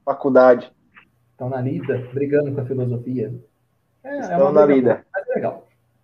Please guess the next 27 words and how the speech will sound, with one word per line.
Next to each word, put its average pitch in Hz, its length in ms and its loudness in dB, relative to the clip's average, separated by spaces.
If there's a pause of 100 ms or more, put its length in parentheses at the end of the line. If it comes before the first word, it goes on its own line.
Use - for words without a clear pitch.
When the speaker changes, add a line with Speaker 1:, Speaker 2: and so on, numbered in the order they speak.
(800)
Speaker 1:
E, 151 60 -2 (200)
e 175 40 4
como 190 140 4
é 247 60 6
que 247 80 -2
o - 20 -12
senhor 240 180 8
vê, 196 120 6
assim, 220 260 4
Curitiba, 202 640 2
assim, 151 160 0
uma 180 140 0
cidade 156 420 4
muito, 170 380 -4
muito 156 340 -6
a-, 131 260 2
acolhedora, 147 760 4
assim, 196 280 -6
o 170 80 -6
senhor 170 280 -2
gosta 170 380 2
muito 202 260 -4
de - 60 -10
Curitiba, 208 520 -4
né? 175 100 -2
O 165 40 -6
senhor 170 200 -14